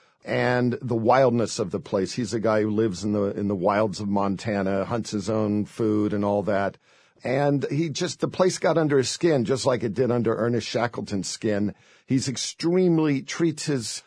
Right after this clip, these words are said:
his field team members really well, gives them health insurance, and, uh,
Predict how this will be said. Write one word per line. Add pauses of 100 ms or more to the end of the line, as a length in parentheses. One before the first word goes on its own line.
(100)
his
field
team
members
really
well,
gives
them
health
insurance,
and,
uh,